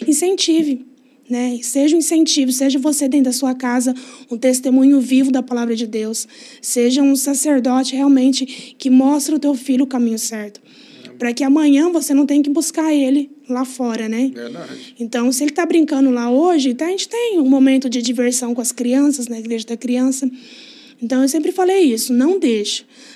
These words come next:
Speaker 1: Não quer ficar na igreja da criança? Põe sentadinho do seu lado.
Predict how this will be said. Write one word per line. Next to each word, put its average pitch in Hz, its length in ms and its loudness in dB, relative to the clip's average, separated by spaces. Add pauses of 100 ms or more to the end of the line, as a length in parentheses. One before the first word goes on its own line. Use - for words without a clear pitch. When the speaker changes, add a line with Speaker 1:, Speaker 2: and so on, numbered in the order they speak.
Speaker 1:
Não 262 160 2
quer 311 180 0
ficar 285 220 -2
na 262 60 2
igreja 240 280 0
da 233 100 -4
criança? 262 580 0 (180)
Põe 370 140 2
sentadinho 381 460 2
do 262 40 2
seu 285 200 0
lado. 254 440 0